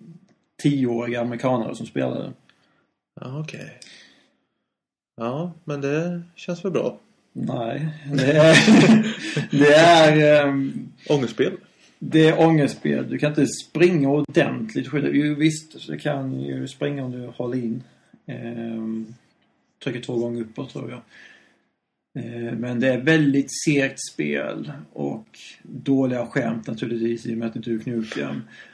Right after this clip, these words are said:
Speaker 1: Ehm, och man kan levela upp till level fyrtiotvå och anledningen till att jag fortsatte spela det är för att varje level du kör på så låser du upp no-, no-, en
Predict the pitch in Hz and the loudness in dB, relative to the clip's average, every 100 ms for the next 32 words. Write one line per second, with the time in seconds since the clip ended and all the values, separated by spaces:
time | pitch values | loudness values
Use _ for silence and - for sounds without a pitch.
0 | 151 _ _ _ - 131 127 135 123 127 | -18 _ _ _ -12 -8 -4 -4 -4 -6
1 | 139 139 135 - - - 69 73 - - | -8 -10 -12 -16 -12 -6 -6 -6 -14 -20
2 | - _ _ _ - 135 127 139 160 160 | -20 _ _ _ -14 -8 -2 4 4 4
3 | 151 156 151 - 127 123 123 123 117 123 | 4 2 -2 -4 -2 0 -2 -4 -6 -10
4 | 113 - - 127 139 165 139 165 143 139 | -12 -16 -6 2 6 6 4 2 0 0
5 | 127 127 143 123 160 156 - 131 - - | 0 0 0 2 0 0 -4 -4 -6 -2
6 | 170 165 135 123 135 131 127 117 127 143 | 2 4 4 2 2 0 -4 -2 2 4
7 | 131 160 160 117 127 151 165 165 131 120 | 4 4 4 2 2 4 4 4 4 4
8 | - 127 123 - 127 131 117 - 131 131 | -2 -8 -6 -4 -2 -2 -2 -2 -2 -2
9 | 123 123 - 135 156 165 - 156 170 180 | -6 -6 -2 2 4 2 4 4 4 0